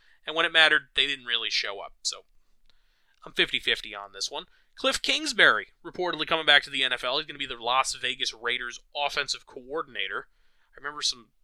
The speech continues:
I don't know if it was a quote or some weird stories about him when he was leaving Arizona, not necessarily calling him weird, but saying that he was gonna go move to Thailand or something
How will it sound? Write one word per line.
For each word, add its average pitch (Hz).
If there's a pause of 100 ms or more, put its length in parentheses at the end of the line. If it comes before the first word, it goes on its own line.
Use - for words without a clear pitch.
(300)
I 151
don't 185
know 156
if 139
it 135
was 113
a 101
quote 302
or 156
some 139
weird 170
stories 165
about 120
him 135
when 180
he 135
was 123
leaving 135
Arizona, 123
not 202 (140)
necessarily 120
calling 160
him 110
weird, 110
but 139 (420)
saying 160
that 139
he 156
was 151
gonna 143
go 143
move 143
to -
Thailand 135
or 110
something 131